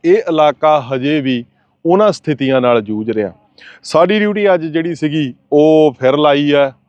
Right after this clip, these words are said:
ਅ, ਗੁਰੂ ਨਾਨਕ ਸਿੱਖ ਗੁਰਦੁਆਰਾ ਕੈਨਕਰੋ ਰੋਡ, ਵਲਵਰਹੈਂਪਟਨ ਦੀ ਜਿਹੜੀ ਪ੍ਰਬੰਧਕ ਕਮੇਟੀ ਹੈ, ਉਹਨਾਂ ਵੱਲੋਂ ਡਿਊਟੀ ਲੱਗੀ ਕਿ ਉੱਥੇ ਫਿਰ ਜਾ ਕੇ ਆਓ। ਔਰ ਸਾਨੂੰ ਲੈ ਕੇ ਆਉਣ ਵਾਲੇ ਸਰਦਾਰ ਪੂਰਨ ਸਿੰਘ ਜੀ ਤੇ ਸਰਦਾਰ ਕੁਲਦੀਪ ਸਿੰਘ ਜੀ ਨੇ।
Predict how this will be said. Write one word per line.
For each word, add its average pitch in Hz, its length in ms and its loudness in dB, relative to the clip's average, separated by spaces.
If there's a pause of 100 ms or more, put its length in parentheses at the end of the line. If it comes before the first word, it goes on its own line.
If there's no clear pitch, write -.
(160)
ਅ, 117 280 2
ਗੁਰੂ 120 280 -4
ਨਾਨਕ 123 320 0
ਸਿੱਖ 143 300 -6
ਗੁਰਦੁਆਰਾ 120 760 2 (120)
ਕੈਨਕਰੋ 131 440 -4
ਰੋਡ, 120 300 -4
ਵਲਵਰਹੈਂਪਟਨ 120 1040 0 (640)
ਦੀ 117 180 0
ਜਿਹੜੀ 120 320 2 (140)
ਪ੍ਰਬੰਧਕ 139 360 2
ਕਮੇਟੀ 127 520 -2
ਹੈ, 107 60 0 (640)
ਉਹਨਾਂ 160 480 4
ਵੱਲੋਂ 143 540 -2
ਡਿਊਟੀ 127 260 -6
ਲੱਗੀ 131 260 -4
ਕਿ 131 100 -4
ਉੱਥੇ 131 220 -2
ਫਿਰ 135 200 0
ਜਾ 120 280 2
ਕੇ 127 140 0
ਆਓ। 131 220 2 (380)
ਔਰ 135 240 2
ਸਾਨੂੰ 135 300 -2
ਲੈ 127 200 2
ਕੇ 143 160 -2
ਆਉਣ 135 220 2
ਵਾਲੇ 135 280 2
ਸਰਦਾਰ 120 320 -2
ਪੂਰਨ 123 300 -8
ਸਿੰਘ 127 240 -6
ਜੀ 123 100 -6
ਤੇ 120 140 -4
ਸਰਦਾਰ 117 340 0
ਕੁਲਦੀਪ 131 380 -2
ਸਿੰਘ 110 280 -6
ਜੀ 104 140 -4
ਨੇ। 104 140 -6